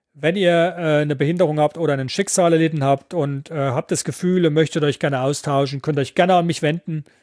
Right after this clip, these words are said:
Meine Social-Media-Kanäle sind immer offen für euch und ich stehe euch für Fragen zur Verfügung.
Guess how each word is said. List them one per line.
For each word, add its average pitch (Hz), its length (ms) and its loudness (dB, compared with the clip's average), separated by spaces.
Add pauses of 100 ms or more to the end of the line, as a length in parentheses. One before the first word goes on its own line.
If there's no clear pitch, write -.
(500)
Meine 147 260 0
Social-Media-Kanäle 151 960 0
sind 156 220 -2
immer 214 220 2
offen 190 220 2
für 185 140 2
euch 165 380 0
und 160 140 -6
ich 170 140 -8
stehe 156 240 2
euch 147 160 2
für 156 120 -8
Fragen 147 300 -2
zur 151 140 -8
Verfügung. 147 480 0